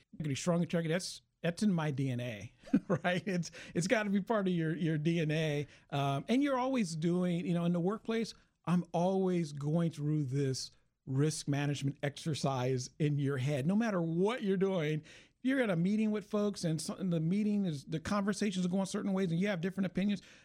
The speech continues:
You're always going through these really short risk, like, "Well, if I say that, <laughs> then this could happen." So you're constantly going through this. And, uh, you know, it's like, it seems like your life has, you know, my life, uh, is, is largely a, a, a, a life of,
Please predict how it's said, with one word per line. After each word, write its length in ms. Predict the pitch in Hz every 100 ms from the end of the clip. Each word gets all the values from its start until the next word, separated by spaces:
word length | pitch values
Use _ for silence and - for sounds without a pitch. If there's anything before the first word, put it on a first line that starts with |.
| -
You're 180 | 196 202
always 280 | 254 269 190
going 240 | 190 196
through 160 | 190 180
these 160 | 151
really 260 | 165 208 202
short 540 | - - 180 180 185
risk, 360 | 156 175 175 -
like, 200 | 151 151
"Well, 220 | 160 165
if 120 | 160
I 100 | 208
say 280 | 220 - 170 127 123
that, 500 | 143 123 117 131 -
<laughs> 40 |
then 500 | 196 156 151 - 180 - - -
this 280 | 151 196
could 120 | - 156
happen." 240 | 147 156 - -
So 140 | 226
you're 100 | 196
constantly 480 | - 254 269 202 175
going 300 | 151 180 180
through 140 | 156
this. 200 | 151 139 -
And, 340 | 147 147 151
uh, 160 | 143 143
you 220 | 156 160
know, 60 | 156
it's 140 | 180
like, 200 | 175 156 - -
it 80 | -
seems 240 | 233 214
like 220 | 180 170
your 120 | 160
life 480 | 147 147 170 180 - - _ _ _ -
has, 240 | 170 160 160 -
you 140 | 160
know, 100 | 147
my 220 | 139 190
life, 420 | 180 135 135 131 -
uh, 400 | 143 139 135 131
is, 200 | 151 147 -
is 220 | 151 135
largely 640 | 143 156 139 147 143 135 143
a, 960 | 135 131 - 131 127 127 127 - -
a, 20 |
a, 140 | 131 131 143
a 60 |
life 400 | 131 143 151 143
of, 160 | 139